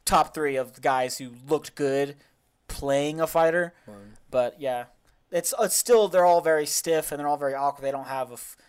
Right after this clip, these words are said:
Speaker 1: fluidity to 'em. And that's, I really, I know, uh, this, that's gonna happen in this movie,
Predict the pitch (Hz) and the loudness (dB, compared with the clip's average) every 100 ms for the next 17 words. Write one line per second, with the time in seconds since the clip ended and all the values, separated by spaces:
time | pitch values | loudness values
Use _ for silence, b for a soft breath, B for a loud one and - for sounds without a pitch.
0 | b - 147 143 139 131 127 131 127 120 | b -16 -6 -2 -2 -6 -12 -12 -14 -16
1 | b b b 143 143 143 156 160 - 160 | b b b -2 -2 2 0 0 -2 -2
2 | 156 156 170 175 165 175 180 175 170 151 | -2 -2 -2 2 2 2 4 6 4 2
3 | - 160 - 160 160 175 151 165 170 185 | 0 -10 -6 -4 -2 -2 -2 -2 -2 -2
4 | 190 185 196 220 226 | -6 -6 -2 -2 -4